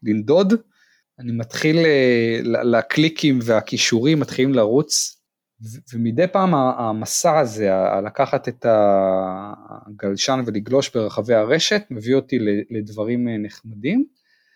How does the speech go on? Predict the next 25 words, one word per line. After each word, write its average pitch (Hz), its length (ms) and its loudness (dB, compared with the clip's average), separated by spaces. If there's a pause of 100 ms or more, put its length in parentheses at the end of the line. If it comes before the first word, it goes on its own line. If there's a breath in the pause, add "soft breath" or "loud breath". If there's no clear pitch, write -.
(480)
ואני 120 300 0
עם 208 100 2
הזמן 247 360 4
למדתי 196 400 0
כאילו 170 720 4
להבין 135 300 2
שיש, - 340 -2
אה, 139 200 2
גבול 120 340 0
לכמה 123 300 0
אפשר 120 220 0
לקלוט 120 600 0
ב-, 101 600 2 (260)
בגלישה 104 580 0
אחת. - 380 -4 (580 loud breath)
זאת - 140 -4
אומרת, 139 160 2 (840)
לא, 139 580 4
לא 139 80 6
עכשיו 131 320 0 (420)
אובר 127 260 2
לפרוץ 104 460 -2
על 90 120 -4
זה, 98 140 -14 (280)
אלא 104 200 -2